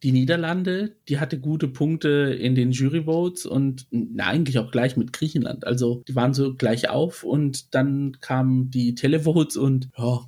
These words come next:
gut gemeinte dreiundfünfzig Punkte hier oder hier mal gut gemeinte, was weiß ich wie viele. Also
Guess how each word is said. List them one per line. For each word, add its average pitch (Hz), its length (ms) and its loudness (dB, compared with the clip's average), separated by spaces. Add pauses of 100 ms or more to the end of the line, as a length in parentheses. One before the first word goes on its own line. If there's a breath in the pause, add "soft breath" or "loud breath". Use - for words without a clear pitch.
gut 175 220 0
gemeinte 143 520 2
dreiundfünfzig 135 1000 -4
Punkte 131 320 0
hier 139 400 0
oder 131 680 2
hier 147 360 0
mal 139 200 -2
gut 131 220 -10
gemeinte, 123 720 -2 (160)
was 127 180 -10
weiß - 140 -14
ich 156 180 -8
wie 175 80 -4
viele. 170 540 -6
Also 123 400 -6